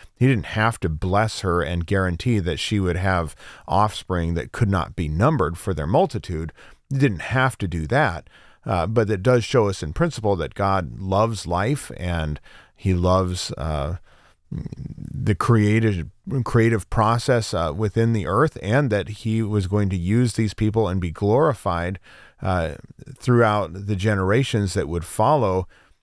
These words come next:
in not only some of them converting to Christ, but using them to bring discipline upon his own people and for trials, uh, of faith in the world. I, there's all sorts of things here, uh, that we could, you know,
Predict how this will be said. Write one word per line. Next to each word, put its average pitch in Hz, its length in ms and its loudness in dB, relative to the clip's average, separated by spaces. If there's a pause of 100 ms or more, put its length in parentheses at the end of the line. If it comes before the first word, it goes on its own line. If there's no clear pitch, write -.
(220)
in 110 220 2
not 107 200 4
only 110 240 2
some 131 260 0
of 120 140 2
them 101 200 0
converting 107 580 0
to 113 120 -2
Christ, 110 440 0
but 95 140 0
using 104 540 2
them 104 320 2
to 92 320 0
bring 98 380 0
discipline 101 580 -2
upon 92 380 0
his 87 220 -2
own 101 280 0
people 113 480 2 (380)
and 104 300 2
for 113 120 2
trials, 107 680 0
uh, 90 280 -4
of 101 200 -4
faith 120 400 0
in 113 200 -2
the 110 80 4
world. 104 300 2
I, 98 180 -4
there's 110 220 -2
all 120 200 2
sorts 131 340 -2
of 101 100 -4
things 127 400 -2
here, 87 340 -2 (340)
uh, 95 180 2
that 90 160 2
we 98 160 0
could, 90 420 -2
you 104 80 -4
know, 85 180 -4